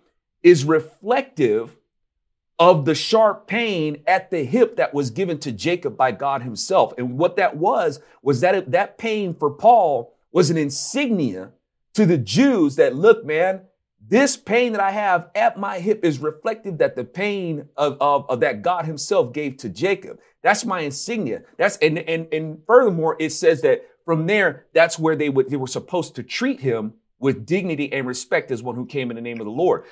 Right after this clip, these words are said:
So all that to say, Bill, that what was going through with Paul, what he had to sustain, and his prayer not being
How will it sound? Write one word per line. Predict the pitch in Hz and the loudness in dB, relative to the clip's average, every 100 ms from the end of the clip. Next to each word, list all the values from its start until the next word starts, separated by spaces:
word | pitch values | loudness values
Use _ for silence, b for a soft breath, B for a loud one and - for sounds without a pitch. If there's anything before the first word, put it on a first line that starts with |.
| B | B
So | - 226 202 170 - | 0 4 4 2 6
all | 226 | 6
that | 233 196 | 6 -2
to | 175 | -6
say, | - 196 | -2 0
Bill, | 151 139 143 131 - _ _ _ _ 107 | 0 2 2 2 -6 _ _ _ _ 4
that | 214 254 202 | 6 6 4
what | 208 | 4
was | 180 156 | 4 2
going | 131 185 214 180 | 2 4 4 0
through | 175 | -4
with | 180 151 135 - | 0 2 0 0
Paul, | 202 202 160 123 | 4 6 6 4
what | 135 | 2
he | 170 175 | 2 0
had | 160 | -4
to | 135 | -6
sustain, | 135 - 208 190 160 | -10 -8 -6 -4 -2
and | 127 | -2
his | 165 - | -2 -4
prayer | - 202 214 190 | -6 -2 0 0
not | 156 165 139 | -2 -6 -6
being | 147 127 | -8 -8